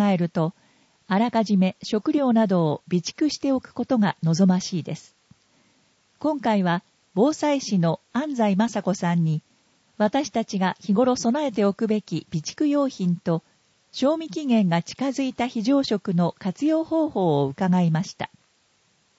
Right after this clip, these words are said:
問い合わせ、危機管理室。電話、五二五の三七九三。福島市防災士の会、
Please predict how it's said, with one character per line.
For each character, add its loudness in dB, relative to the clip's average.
問 2
い 2
合 2
わ 0
せ、 -10
危 -20
機 -2
管 0
理 -4
室。 -10
電 4
話、 0
五 2
二 -2
五 0
の -2
三 -4
七 0
九 -2
三。 -4
福 -4
島 -6
市 -6
防 6
災 0
士 0
の 2
会、 -4